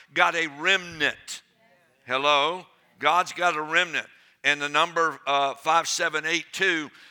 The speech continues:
if you remember that, it is one of the parts of that word. It looks like a house and, and number two. And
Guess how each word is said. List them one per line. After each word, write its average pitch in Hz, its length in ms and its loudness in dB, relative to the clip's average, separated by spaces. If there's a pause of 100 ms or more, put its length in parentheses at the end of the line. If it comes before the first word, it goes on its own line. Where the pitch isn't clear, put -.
(120)
if 117 120 -14
you 147 100 -6
remember 170 460 0
that, 143 360 4
it 147 220 -6
is 156 320 -4
one 156 240 -2
of 165 120 0
the 147 100 -2
parts 160 420 -2
of 143 200 -8
that 139 260 -2
word. 147 340 -2
It 135 80 -8
looks 147 220 -12
like 143 200 -6
a 123 60 -2
house 160 380 0
and, 123 160 -14 (380)
and 139 340 -8
number 139 280 -6
two. 156 480 -4
And 131 300 -2